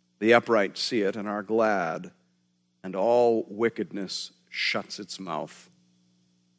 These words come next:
Whoever is wise, let him attend to these things. Let them consider the steadfast love of the Lord.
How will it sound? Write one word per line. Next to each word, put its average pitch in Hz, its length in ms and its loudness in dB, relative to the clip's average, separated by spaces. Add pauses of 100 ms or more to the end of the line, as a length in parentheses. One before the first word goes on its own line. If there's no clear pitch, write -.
(680)
Whoever 147 360 6
is 110 160 0
wise, 110 600 -2 (640)
let 123 160 2
him 127 80 0
attend 123 380 -2
to 104 60 -8
these 92 240 -6
things. 80 460 -14 (800)
Let 110 160 4
them 110 200 4
consider 104 760 0 (460)
the 104 100 -6
steadfast 101 960 -2 (140)
love 98 600 0 (220)
of 98 240 -6
the 101 80 -4
Lord. 95 420 -4